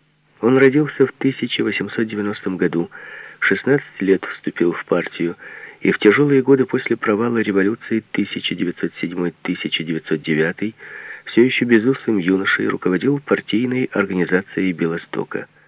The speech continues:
В тысяча девятьсот двенадцатом году Муклевича призвали в императорский флот, где он до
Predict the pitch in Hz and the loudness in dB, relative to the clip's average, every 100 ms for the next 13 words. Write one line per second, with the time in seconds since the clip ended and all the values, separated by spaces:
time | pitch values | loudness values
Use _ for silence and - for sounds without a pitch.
0 | _ _ _ - - - - - - - | _ _ _ -20 -20 -20 -20 -20 -20 -10
1 | - 131 - 143 - 131 131 - 127 120 | 0 0 0 -4 -2 2 2 4 2 4
2 | 120 151 - 104 87 78 76 78 - 123 | 2 0 -2 -2 0 0 0 -2 0 2
3 | 143 135 127 - 101 101 127 123 107 101 | 2 2 -2 0 0 0 0 0 0 0
4 | 101 104 123 113 - - 110 - 85 78 | 2 0 0 -4 -4 -4 -4 0 0 0
5 | 67 71 90 90 78 | -2 -2 0 0 -2